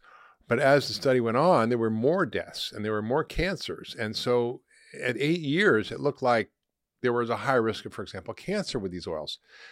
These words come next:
But those studies aren't really talked about because, you know, they're kind of older studies, but it's really hard to make conclusions when you're dealing with this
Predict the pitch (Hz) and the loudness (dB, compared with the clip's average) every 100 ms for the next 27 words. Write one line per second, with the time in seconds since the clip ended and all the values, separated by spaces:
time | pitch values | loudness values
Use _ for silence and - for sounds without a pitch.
0 | - 123 139 139 190 - 180 156 135 139 | -4 -2 0 4 4 4 2 2 0 -2
1 | 131 117 - 156 - 101 80 92 120 101 | -4 -6 -4 -6 -4 -6 -4 -6 -8 -10
2 | - 107 98 - - 120 - 110 104 107 | -6 -6 -8 -14 -18 -18 -8 -6 -4 -2
3 | 107 107 104 - - 113 104 117 117 113 | 0 0 -4 -8 -8 -6 -4 -4 -2 -4
4 | - 101 92 95 101 - 113 - - - | -4 -2 -2 -2 -4 -4 -4 -6 -20 -20
5 | - - - 202 175 139 175 139 120 113 | -20 -14 0 2 4 4 4 4 0 -2
6 | 117 107 180 170 117 107 120 113 139 143 | -6 -2 0 0 -2 -4 -4 -4 -4 -4
7 | 120 107 107 - | -4 -6 -8 -10